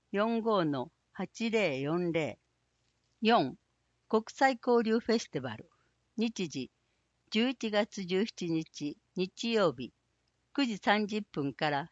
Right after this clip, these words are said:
十二時。場所、ふれあい交流館サンパレア。内容、民族衣装の着付け体験、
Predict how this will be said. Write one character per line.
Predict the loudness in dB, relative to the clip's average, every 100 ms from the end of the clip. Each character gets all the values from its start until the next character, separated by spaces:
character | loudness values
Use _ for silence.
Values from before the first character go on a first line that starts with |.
| _
十 | -4 -2 0
二 | -2 -4
時。 | -8 -14 _ _ _ _ _
場 | -2 -2
所、 | 2 0 0 _ _ _ _ _ _
ふ | -2
れ | 2
あ | 2
い | 0 -2
交 | 0 0
流 | 0 -4 -6
館 | -8 -8 _
サ | -2 0
ン | 0
パ | 0 -2
レ | -2 -6
ア。 | -10 _ _ _ _ _
内 | -2 0 0 0
容、 | 0 -2 -6 _ _ _ -2
民 | 0 2
族 | 0 -2 -2
衣 | -4
装 | -2 0
の | 0 -2 -6 _ _
着 | -8
付 | -6 -4 -4
け |
体 | 0 0 -2
験、 | -6 -8 -8